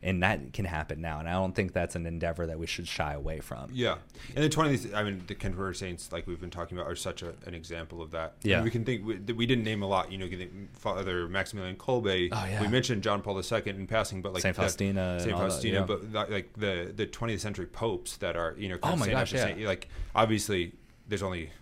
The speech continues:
Speaker 2: well, I was gonna say there's only one pope at a time. We're, we're in a different setting now with the Pope Emeritus, but, um, they're, they weren't living together in the sense of, like,
Speaker 1: Yeah.
Speaker 2: you're describing, but, you, you know, this sort of, um,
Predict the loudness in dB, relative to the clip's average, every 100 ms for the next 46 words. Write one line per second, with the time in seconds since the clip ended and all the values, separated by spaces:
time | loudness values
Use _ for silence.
0 | -12 -4 -4 -4 -6 -8 -6 -6 -6 -6
1 | -6 -8 -8 -8 -6 -6 -6 -8 -8 -14
2 | -6 0 0 0 -4 -16 -8 0 0 2
3 | -2 -2 -2 0 0 0 0 0 0 -2
4 | -2 -4 -2 0 0 0 2 4 4 0
5 | -2 2 4 6 4 6 6 6 4 8
6 | 10 10 8 6 6 6 4 4 4 4
7 | 4 4 4 2 -2 2 2 2 0 4
8 | 4 4 2 0 0 -6 -2 2 2 2
9 | 2 2 0 0 -8 -14 -16 -2 0 0
10 | -2